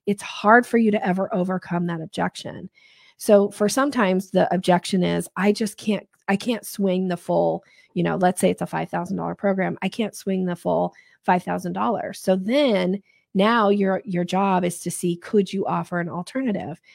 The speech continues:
So for me, it might be, "If I was able to offer you a payment plan, is that something you then wanna move forward with?" And if they're like, "Tell me about the payment plan," then I would tell them. What I don't do is, "Well, I have a payment plan and here's what it is. And it's this, and it's this, and it's this.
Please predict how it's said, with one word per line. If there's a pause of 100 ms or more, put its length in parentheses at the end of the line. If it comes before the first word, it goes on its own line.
(140)
So
for
me,
it
might
be,
"If
I
was
able
to
offer
you
a
payment
plan, (380)
is
that
something
you
then
wanna
move
forward
with?" (100)
And
if
they're
like,
"Tell
me
about
the
payment
plan," (600)
then
I
would
tell
them.
What
I
don't
do
is, (340)
"Well,
I
have
a
payment
plan
and
here's
what
it
is.
And
it's
this,
and
it's
this,
and
it's
this.